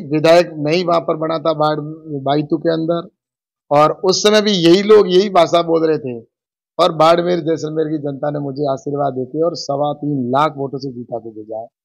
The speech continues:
तो इसलिए मैं आपसे कहना चाहता हूँ जब जनता साथ होती है ना तब सब कुछ होता है। भीड़ करना, भीड़ तंत्र, भीड़ वोट में बदलना, वो बहुत फर्क होता है उनका, क्योंकि वोट जनता दिल से देती है,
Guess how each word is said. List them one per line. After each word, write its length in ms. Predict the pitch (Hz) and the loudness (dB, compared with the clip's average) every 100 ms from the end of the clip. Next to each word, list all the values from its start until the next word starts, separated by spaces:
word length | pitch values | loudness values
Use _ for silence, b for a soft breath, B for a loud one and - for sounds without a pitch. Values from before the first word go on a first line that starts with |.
| _ _ _ | _ _ _
तो 60 | 170 | -2
इसलिए 320 | 170 165 202 | 0 2 0
मैं 180 | 190 180 | 2 0
आपसे 360 | 170 170 151 156 | 2 0 0 -4
कहना 220 | 151 151 | -4 -4
चाहता 260 | 151 151 - | -4 -4 -4
हूँ 120 | 160 | -4
जब 140 | 151 | -4
जनता 360 | 123 151 147 185 | -4 -2 2 2
साथ 220 | 175 170 | 4 2
होती 320 | 160 151 165 | 2 -4 -6
है 80 | 165 | -8
ना 80 | 170 - _ _ _ _ _ _ _ _ | -12 -20 _ _ _ _ _ _ _ _
तब 60 | 156 | -6
सब 260 | - 165 | 0 0
कुछ 180 | 165 165 | 2 -2
होता 240 | 156 151 160 | -2 -2 -4
है। 60 | |
भीड़ 520 | 135 - 139 180 196 214 - _ _ | -4 -4 0 2 2 -2 -8 _ _
करना, 380 | 151 151 160 160 | -2 -2 0 -2
भीड़ 340 | 147 135 170 180 | -2 0 0 0
तंत्र, 520 | 180 151 151 151 156 | -2 -4 -4 -4 -4
भीड़ 320 | 156 135 175 190 | -4 -4 -4 -4
वोट 340 | 185 160 233 | 0 2 2
में 180 | 262 262 | 2 0
बदलना, 420 | 226 175 160 131 110 _ _ _ _ | 2 0 0 -4 -12 _ _ _ _
वो 100 | 185 | -12
बहुत 320 | 175 131 202 | -10 0 0
फर्क 260 | 233 131 120 | 0 -6 -10
होता 220 | 110 110 | -12 -10
है 60 | 110 | -12
उनका, 280 | 107 120 147 _ _ _ _ _ _ | -12 -16 -18 _ _ _ _ _ _
क्योंकि 360 | 170 180 180 208 208 - _ _ - | 2 2 4 0 -2 -6 _ _ -10
वोट 340 | 139 180 214 | 2 4 4
जनता 380 | 165 160 160 175 | 0 -4 -2 -4
दिल 240 | 151 160 | 0 0
से 140 | 175 175 | 0 -2
देती 380 | 135 120 113 | -4 -8 -14
है, 80 | 110 | -20